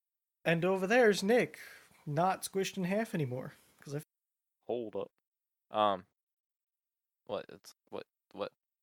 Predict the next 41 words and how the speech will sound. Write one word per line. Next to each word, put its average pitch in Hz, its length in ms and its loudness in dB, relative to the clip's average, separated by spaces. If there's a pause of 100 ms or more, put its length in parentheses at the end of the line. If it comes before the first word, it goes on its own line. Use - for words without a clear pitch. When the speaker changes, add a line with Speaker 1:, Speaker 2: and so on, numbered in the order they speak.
(120)
Speaker 2:
Wednes-, 107 340 -12 (120)
Wednesday 120 480 -12
nights 143 280 -10
are 127 80 -6
now 127 180 -2
the 127 420 -6
dead 117 240 -4
nights? 147 400 -14 (560)
'Cause - 120 -20
there's 202 120 -14
two 202 60 -8
Speaker 1:
Dude, 190 160 -6
Speaker 2:
people 190 240 -6
here. 185 160 -6
Speaker 1:
it's - 100 -12 (1300)
Speaker 2:
That's 175 140 -6
Speaker 1:
Let 180 40 -8
Speaker 2:
hit 110 120 0
Speaker 1:
me - 20 0
Speaker 2:
or - 20 -8
miss, 104 220 -6
Speaker 1:
flip - 0 -
Speaker 2:
though, 95 100 -4
Speaker 1:
a 92 60 -4
Speaker 2:
with - 80 -14
Eric. 156 320 0
Speaker 1:
coin. 117 160 -10 (1600)
Hmm. 180 500 0
Speaker 2:
You 185 100 0
know 127 180 -2
what 113 300 0 (400)
was 113 260 -4
different 143 520 -6 (380)
a 120 100 -2
time 131 320 -2
ago? 139 400 -2 (960)
Speaker 1:
And 170 540 0
what 175 160 0
would 170 80 -2
that 160 240 0
be? - 180 -10